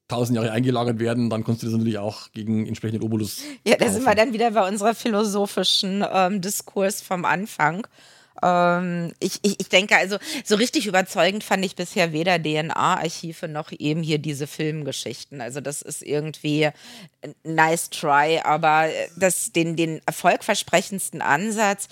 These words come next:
Speaker 2: für, für eben solche Langzeitsachen sehe ich momentan tatsächlich bei, bei Zerarbeit, ähm, in, in der Tat. Und, ähm,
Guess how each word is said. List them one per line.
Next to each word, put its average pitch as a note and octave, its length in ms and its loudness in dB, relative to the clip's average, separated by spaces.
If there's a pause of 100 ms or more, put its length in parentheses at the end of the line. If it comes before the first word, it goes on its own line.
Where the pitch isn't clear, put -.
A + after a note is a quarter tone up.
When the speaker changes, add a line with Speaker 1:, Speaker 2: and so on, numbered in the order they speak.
(320)
Speaker 2:
für, F3 320 2
für F3+ 160 -2
eben F3+ 260 2
solche D#3+ 300 2
Langzeitsachen F3 720 0
sehe D3+ 160 -6
ich D#3+ 100 -8
momentan E3 500 -6
tatsächlich E3+ 580 -12
bei, D3 440 2
bei D3 180 -2
Zerarbeit, A3 800 0 (460)
ähm, F#3 420 0
in, F3+ 200 -2
in G3 120 0
der D#3+ 140 4
Tat. E3+ 520 0 (580)
Und, F3+ 480 -2
ähm, E3 500 0